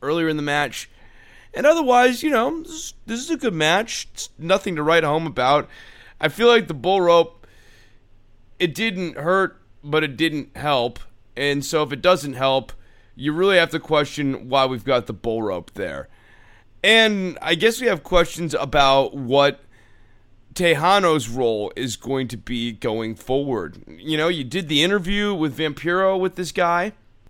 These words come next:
but after you did that interview with Vampiro, you've fed him to Alberto El Patron a number of times. So do you align him with Dario Cueto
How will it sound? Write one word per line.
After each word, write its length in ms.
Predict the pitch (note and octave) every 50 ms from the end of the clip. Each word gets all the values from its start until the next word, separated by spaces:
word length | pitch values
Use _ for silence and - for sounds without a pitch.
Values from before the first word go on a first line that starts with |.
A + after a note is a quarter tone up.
| - _
but 380 | - A2+ A2+ - D#3 D#3 E3 E3
after 280 | D#3+ D#3+ E3 D#3 - D#3
you 140 | D3+ D3
did 280 | C#3+ B2 C#3 E3 E3+ C#3+
that 180 | D#3+ D3+ D3 -
interview 500 | A#2+ C3 C3 C3 B2+ G#2 A2 B2+ C3 C3
with 220 | B2+ B2 A2+ F#2
Vampiro, 920 | B2 A#2+ A#2 A2+ A2+ - - A#2 A2+ A2+ A2+ A2 A2 A2+ A2+ A#2+ C3 C3 - -
you've 480 | G2 G#2+ A2 A2+ A#2 A#2+ A#2+ A2+ F#2+ G2 -
fed 360 | - - - - C3+ B2+ B2+
him 480 | A#2 A2+ B2 A#2+ A#2+ A#2+ A#2+ A#2 A#2 A2
to 500 | - - - B2 A#2+ A#2 A#2+ A#2+ A#2 A#2 -
Alberto 520 | - A2+ A#2+ G2 - A#2 A#2 A#2+ B2 A#2+
El 160 | A#2 A2+ A#2+
Patron 480 | A#2+ C3+ B2+ - - - F3 F3+ F3 D3
a 120 | B2+ A#2
number 360 | A2 G#2+ G2+ G2 G2 E2+ F2+ F2
of 140 | F2 E2+
times. 560 | - A2 F#2 D#2+ D#2 D2 D2 D2 - - - - - _ _ - - _ - -
So 680 | - - - B2+ B2 A#2+ B2 A#2+ A#2+ A#2+ A#2+ A#2 A#2
do 160 | A2+ A2+ -
you 400 | A#2 A2+ A2 A2 A2+ A2+ A#2 A2 -
align 320 | - A#2+ A#2+ B2 A#2+ B2 B2
him 100 | B2+ A#2+
with 180 | A#2 A2+ -
Dario 360 | - B2 A2+ A#2 A2+ G#2 G2+
Cueto 640 | - - C#3+ C#3+ C3+ C#3 C#3 C#3 C#3 C#3 C3+ C3+ B2